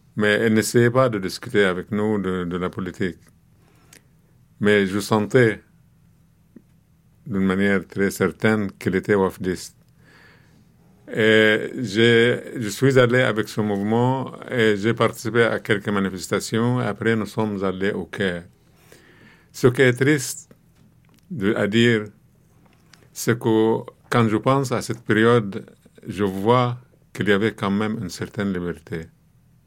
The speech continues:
Il y avait l'occupation britannique, mais comparé aux périodes qui sont ve-, sont venues un peu plus tard, il y avait pas mal de liberté et de démocratie en Égypte à cette époque.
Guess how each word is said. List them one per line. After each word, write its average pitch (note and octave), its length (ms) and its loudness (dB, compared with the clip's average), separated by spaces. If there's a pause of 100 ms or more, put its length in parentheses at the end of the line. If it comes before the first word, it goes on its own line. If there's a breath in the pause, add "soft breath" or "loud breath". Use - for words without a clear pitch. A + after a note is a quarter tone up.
(500 soft breath)
Il - 40 -4
y - 20 -2
avait G2 160 0
l'occupation G2 600 -6
britannique, G2 580 -4 (600 soft breath)
mais G2+ 80 0
comparé A2+ 600 4
aux G#2 140 -4
périodes G2+ 460 2
qui - 100 -20
sont F#2+ 220 -4
ve-, F#2+ 320 -6
sont G2 280 -4
venues G2 380 -2
un F2+ 140 -6
peu F2+ 160 -4
plus G2 180 -6
tard, G#2 400 -2 (360)
il G2 120 -4
y G2+ 40 2
avait G#2 360 0 (680)
pas A2 160 -2
mal G#2 240 0
de F#2+ 100 -6
liberté F2+ 600 -4
et G2 60 -8
de F2 100 -10
démocratie F#2 760 -8
en F#2+ 120 -10
Égypte F#2+ 380 -6
à G#2+ 100 -12
cette - 240 -12
époque. F2 280 -8